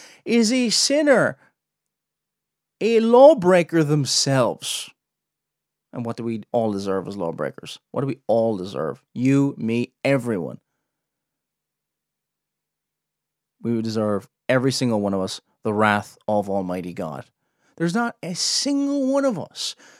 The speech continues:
that can, has any just reason to become annoyed with God. No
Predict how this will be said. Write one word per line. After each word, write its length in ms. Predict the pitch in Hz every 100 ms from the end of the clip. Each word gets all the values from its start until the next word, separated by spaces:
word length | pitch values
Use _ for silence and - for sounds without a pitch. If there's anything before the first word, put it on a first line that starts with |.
| _
that 260 | 151 190 185
can, 200 | 202 202
has 300 | 190 185 180 _
any 540 | 226 302 330 330 285 - 135 -
just 520 | 143 170 233 180 -
reason 640 | 196 233 254 226 151 120 - _ _
to 120 | -
become 340 | 190 226 - 233
annoyed 500 | 202 202 214 208 165
with 180 | 131 -
God. 240 | 120 117
No 360 | 202 285 311